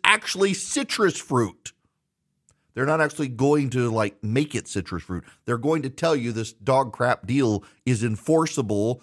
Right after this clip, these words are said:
for spending caps and spending cuts, but they're not actually gonna put language in legislation to make it so.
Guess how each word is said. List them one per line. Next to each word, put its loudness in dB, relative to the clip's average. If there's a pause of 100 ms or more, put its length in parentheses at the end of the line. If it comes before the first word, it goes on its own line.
(100)
for -2
spending -2
caps -2
and -4
spending -2
cuts, 0 (280)
but 4
they're 4
not 4
actually -2
gonna 0
put -2 (200)
language 2
in 2
legislation 0
to -2
make -4
it -8
so. -6